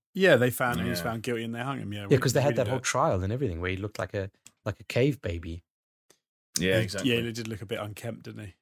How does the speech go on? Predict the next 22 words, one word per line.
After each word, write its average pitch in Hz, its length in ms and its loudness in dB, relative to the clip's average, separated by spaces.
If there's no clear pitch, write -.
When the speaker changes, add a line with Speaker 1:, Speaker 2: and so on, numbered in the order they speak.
Speaker 1:
<laughs> - 200 -16
Unsurprising, 113 760 4
really. 104 280 -10
Speaker 3:
To - 80 -10
be - 100 -8
Speaker 2:
When 107 140 -2
you 104 60 2
Speaker 3:
fair. - 40 -2
Speaker 2:
put 113 100 6
it 98 60 4
that 95 220 2
way, 90 200 -4
Osama 98 500 2
got 85 200 -4
lucky, 92 320 -4
really. 85 300 -8
Burial 95 320 6
at - 80 -4
sea, 90 440 -2
much - 220 -2
more 90 120 -4
preferable. 87 520 -4